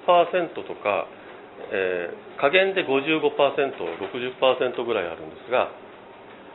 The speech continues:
まあ、あの、ザーツは三十から三十五パーセントとか、えーと、ミッテルフルーで三十から三十五パーセント、スパルトに至っては十五パーセントから二十五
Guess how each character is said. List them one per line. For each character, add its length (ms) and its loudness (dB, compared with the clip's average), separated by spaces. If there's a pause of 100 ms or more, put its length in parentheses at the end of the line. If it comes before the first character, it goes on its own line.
(140)
ま 80 4
あ、 60 8
あ 20 2
の、 180 2
ザ 240 8
ー 40 -10
ツ 60 -6
は 280 2
三 220 4
十 120 -6
か 100 -4
ら 120 -4
三 180 -4
十 120 -12
五 100 -8
パ 180 -4
ー 60 -10
セ 100 -6
ン 60 -8
ト 160 -18
と 60 -14
か、 280 2 (480)
え 220 0
ー 40 -10
と、 400 -4
ミ 100 -10
ッ 40 -10
テ 60 0
ル 100 0
フ 100 -6
ル 120 -4
ー 20 -6
で 140 -8
三 180 -2
十 120 -10
か 100 -6
ら 80 -8
三 160 -6
十 80 -16
五 80 -14
パ 160 -4
ー 80 -10
セ 80 -8
ン 120 -12
ト、 120 -10 (340)
ス 60 -18
パ 100 8
ル 100 0
ト 120 0
に 80 -8
至 80 -12
っ 140 -2
て 80 -10
は 100 -6
十 140 -8
五 80 -6
パ 180 -2
ー 0 -
セ 80 -2
ン 80 -6
ト 60 -12
か 100 -10
ら 40 -8
二 120 -8
十 80 -12
五 80 -12